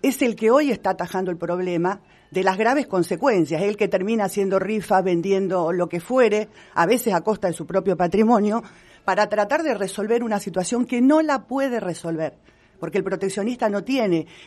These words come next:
ni la infraestructura, ni la, ni la economía,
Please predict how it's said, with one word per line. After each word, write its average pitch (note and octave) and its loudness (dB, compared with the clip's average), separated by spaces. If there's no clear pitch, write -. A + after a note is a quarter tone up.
ni B3 2
la B3 0
infraestructura, F#3 -6
ni A3 -4
la, A3 -2
ni G3+ -4
la G3+ -2
economía, F3+ -4